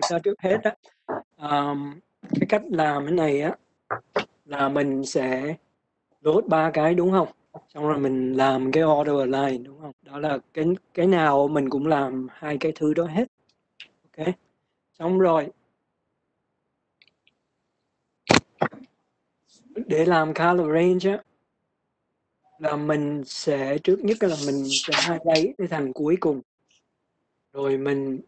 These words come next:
unclick hai con mắt của hai cái thằng trên. Lý do tại sao? Là tại vì mình muốn làm một cái mask cho cái tầng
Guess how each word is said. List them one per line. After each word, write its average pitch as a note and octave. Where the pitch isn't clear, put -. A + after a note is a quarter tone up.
unclick E3+
hai E3+
con E3
mắt F#3
của C#3+
hai D3
cái D#3
thằng D#3
trên. D#3+
Lý E3
do E3+
tại D3
sao? E3
Là D3
tại C#3+
vì D3
mình D#3+
muốn D#3
làm D3+
một C3
cái E3+
mask F#3
cho D3+
cái D#3
tầng C#3